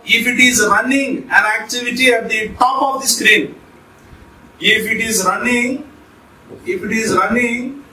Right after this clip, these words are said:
anything on top of the screen, okay, that the user is interacting with it, then we call that it will come under foreground process. The second condition is it has a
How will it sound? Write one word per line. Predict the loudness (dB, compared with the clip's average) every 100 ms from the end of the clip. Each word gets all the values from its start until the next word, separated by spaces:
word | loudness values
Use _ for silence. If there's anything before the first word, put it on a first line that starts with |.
| -20 -20 -2
anything | 0 0 0 0 0
on | 0 -2 -2
top | -2 0
of | -4 -4
the | -2
screen, | -2 2 4 4 2 -2 -8 -20 -6
okay, | -2 0 2 2 -2 -6 -2
that | -2 0
the | 0
user | 0 0 0
is | 0 0 2
interacting | 0 2 2 0 -4 -2
with | -2 2
it, | 0 0 -12 -20 -20 -20 -2
then | -2 0
we | -4
call | -2 -2 -2
that | -4 -6 -10
it | -12
will | -10 -4
come | -2
under | -2 0 0 -2 -8 -20 -20 -20
foreground | -2 2 2 0 -2 -4
process. | -4 -2 -4 -6 -8 -8 -16 -2
The | 2
second | 2 2 -2
condition | -4 -2 -2 -2 -2
is | -2 -2 -2 -4 -6 -20 -10 -6
it | -2
has | 0 0 2 0
a | 0 -2